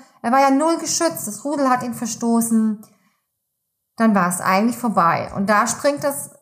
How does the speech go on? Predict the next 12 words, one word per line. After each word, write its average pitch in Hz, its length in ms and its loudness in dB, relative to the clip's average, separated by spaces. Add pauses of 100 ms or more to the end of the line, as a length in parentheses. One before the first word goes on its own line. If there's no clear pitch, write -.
Gehirn 285 420 0
noch 294 140 -2
an 214 160 0
und 208 80 2
sagt, 226 240 0
"Bleib 202 240 2
lieber 233 160 0
hier." 226 480 0 (540)
Und 262 120 -2
du 311 60 -2
musst 392 260 -2
aber 233 420 0